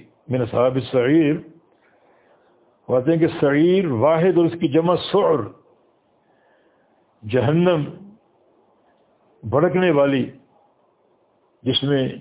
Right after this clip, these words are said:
چنگاریاں اور شعلے بھڑکیں گے، اور اس کی جمع ہے سعر۔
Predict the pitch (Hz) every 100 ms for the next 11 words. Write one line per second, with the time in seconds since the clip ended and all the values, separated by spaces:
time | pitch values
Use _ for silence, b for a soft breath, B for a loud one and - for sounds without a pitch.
0 | - - 131 117 139 151 156 131 - 165
1 | 170 170 143 107 95 156 156 185 147 117
2 | 113 - _ _ _ _ _ _ _ _
3 | _ _ _ _ _ 120 120 - 123 139
4 | 165 156 156 208 - - - - - 180
5 | 143 95